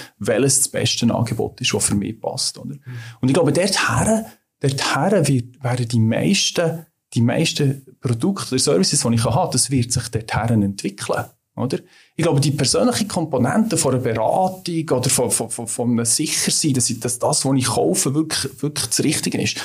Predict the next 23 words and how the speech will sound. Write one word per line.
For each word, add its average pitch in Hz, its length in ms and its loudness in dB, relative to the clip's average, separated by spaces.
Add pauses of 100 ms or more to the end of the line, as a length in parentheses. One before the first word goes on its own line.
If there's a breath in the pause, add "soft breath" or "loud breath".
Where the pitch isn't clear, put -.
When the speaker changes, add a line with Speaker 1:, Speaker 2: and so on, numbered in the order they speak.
(160 loud breath)
Speaker 1:
das 135 100 -2
ist - 280 -4
essentiell 131 720 2
wichtig, - 540 -2 (100)
oder? 123 260 0
Speaker 2:
Mhm. 117 320 0
Speaker 1:
Aber 101 140 -2
das - 160 2
ist - 100 0
einfach 170 180 2 (220)
ein 147 400 0
Teil 147 280 2
davon, 147 400 -2 (120)
oder? 135 220 -2
Ich 131 160 0
will 120 160 0
mich 139 120 0
zuerst 107 240 0
informieren, 131 720 2
ich 151 120 0
will 113 160 -2
mich 127 160 -2
vergleichen 139 1120 0